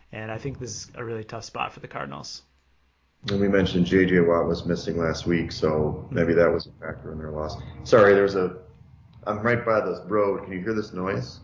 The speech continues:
Speaker 1: Uh-huh.
Speaker 2: Somebody's jamming the, uh, the rock over here.
Speaker 1: <laughs>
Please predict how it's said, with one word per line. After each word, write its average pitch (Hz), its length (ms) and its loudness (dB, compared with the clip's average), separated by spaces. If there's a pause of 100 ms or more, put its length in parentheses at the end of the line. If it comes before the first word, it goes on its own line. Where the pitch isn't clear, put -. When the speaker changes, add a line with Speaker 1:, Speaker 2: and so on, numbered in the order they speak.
(180)
Speaker 1:
Uh-huh. 123 300 -4 (600)
Speaker 2:
Somebody's 113 460 -6
jamming 98 600 0
the, 90 140 0
uh, 85 140 -6 (640)
the 82 60 -4
rock 98 320 4
over 87 200 2
here. 90 380 -2
Speaker 1:
<laughs> - 240 -8